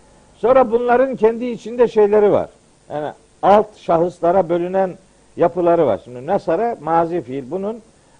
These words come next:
hem malum kalıbı hem meçhul kalıbı var. Malum kalıbı işte burada bir de parmak hesabımız var bizim. Arapçayı öğrenmek isteyen şu de on dört boğumu bilecek.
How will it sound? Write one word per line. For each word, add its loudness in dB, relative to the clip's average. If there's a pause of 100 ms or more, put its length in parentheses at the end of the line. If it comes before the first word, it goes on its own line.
(140)
hem -2
malum 2
kalıbı 0
hem -2
meçhul -4
kalıbı -2
var. -6 (340)
Malum 0
kalıbı -2
işte -8
burada -4 (220)
bir -10
de -4
parmak -4
hesabımız 0
var 0
bizim. -16 (840)
Arapçayı 2
öğrenmek 0
isteyen -2
şu -8
de 2
on 0
dört 0
boğumu 6
bilecek. 0